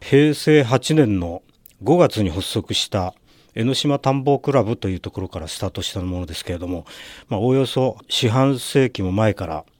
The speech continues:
藤沢市観光協会に登録されたガイド員の資格証を持つ会によって、ボランティアのね、ガイド活動を行ってきています。で、私たちのガイド活動には、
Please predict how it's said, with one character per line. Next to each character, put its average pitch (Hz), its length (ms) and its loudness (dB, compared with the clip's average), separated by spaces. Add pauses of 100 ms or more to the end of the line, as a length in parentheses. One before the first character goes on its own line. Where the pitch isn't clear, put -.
(280)
藤 127 220 -4
沢 156 240 2
市 - 100 -6
観 139 180 0
光 143 200 2
協 151 180 2
会 101 200 0
に 92 140 -6
登 110 180 0
録 113 160 -4
さ 113 120 0
れ - 120 -2
た 110 320 0 (280)
ガ 117 180 4
イ 120 60 4
ド 123 140 4
員 98 200 2
の 85 60 -6
資 - 120 -6
格 - 200 -2
証 107 160 -2
を 98 60 -2
持 101 100 -2
つ - 120 -10
会 104 260 0
に 101 100 -2
よ 98 100 -4
っ - 20 -14
て、 - 400 -6 (280)
ボ 87 140 -6
ラ 139 140 4
ン 165 80 0
テ - 160 -4
ィ 80 60 -4
ア 78 40 -12
の 76 100 -14
ね、 98 240 -8
ガ 90 140 -6
イ 92 60 -6
ド 95 100 -8
活 - 280 -14
動 87 100 -10
を 76 60 -18
行 98 140 -12
っ 85 60 -12
て - 140 -12
き - 80 -10
て - 80 -6
い 85 80 -8
ま 90 120 -8
す。 - 240 -8 (800)
で、 107 80 -4
私 107 480 -2
た 160 120 0
ち - 120 -8
の 113 80 0
ガ 120 140 4
イ 123 40 4
ド 127 100 -2
活 139 240 0
動 110 160 0
に 104 120 0
は、 101 280 0